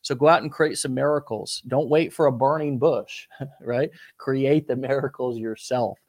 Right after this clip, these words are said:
uh, and you'll be amazed by how actually powerful that you really are. Last thing, you have everything inside of you that you already need. We're just here to help you discover it. We're not here to add or complete you. You don't need a guru.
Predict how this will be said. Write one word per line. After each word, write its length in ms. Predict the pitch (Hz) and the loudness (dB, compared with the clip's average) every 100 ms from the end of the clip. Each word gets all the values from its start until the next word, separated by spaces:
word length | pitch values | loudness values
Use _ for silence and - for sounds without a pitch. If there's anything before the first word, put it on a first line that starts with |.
| _ _ _ _ - | _ _ _ _ -2
uh, 380 | 117 113 110 - | 0 2 2 0
and 180 | 113 113 | -4 -4
you'll 140 | 117 113 | -2 0
be 100 | 113 | 0
amazed 400 | 110 113 110 - | 0 -2 -4 -2
by 160 | 110 | -2
how 220 | 107 110 | -2 -2
actually 340 | 110 - 107 107 | -4 -4 -6 -6
powerful 480 | - 110 110 - 110 | -6 -6 -6 -6 -8
that 160 | 110 | -8
you 260 | 117 110 110 | -8 -6 -6
really 300 | 110 113 - | -8 -8 -6
are. 340 | - 110 95 92 _ _ _ _ | -2 -2 -2 -10 _ _ _ _
Last 320 | 135 143 139 151 | 0 2 2 2
thing, 240 | 135 110 | 2 0
you 60 | 110 | 0
have 220 | 131 131 | 0 0
everything 460 | 127 123 135 123 | -2 -4 -4 -4
inside 420 | 120 117 123 120 117 | -6 -4 -2 -2 -2
of 60 | |
you 140 | 117 117 | -2 -2
that 180 | 117 | -2
you 140 | 120 117 | 0 2
already 400 | 117 117 113 113 | 2 2 -2 -2
need. 300 | 123 117 - | -4 -4 -4
We're 160 | 117 123 | -4 -4
just 180 | 123 | -4
here 120 | 127 113 | -4 -4
to 60 | |
help 300 | 117 120 - | -2 -4 -6
you 220 | 117 113 - | -8 -8 -8
discover 640 | 113 - - 117 110 98 - | -8 -6 0 0 0 -4 -8
it. 60 | - | -8
We're 120 | 117 | -4
not 140 | 120 | -4
here 140 | 120 120 | -2 -2
to 180 | - | -2
add 380 | - 123 123 117 120 | -4 0 0 0 -4
or 160 | 117 | -6
complete 640 | - 110 104 135 135 - 131 | -6 -10 -8 -4 -4 -4 -2
you. 140 | 123 | 0
You 100 | 120 | 0
don't 180 | 117 98 | -2 -2
need 160 | 127 127 | 0 0
a 80 | |
guru. 600 | 120 135 131 127 123 123 | 0 2 4 4 4 2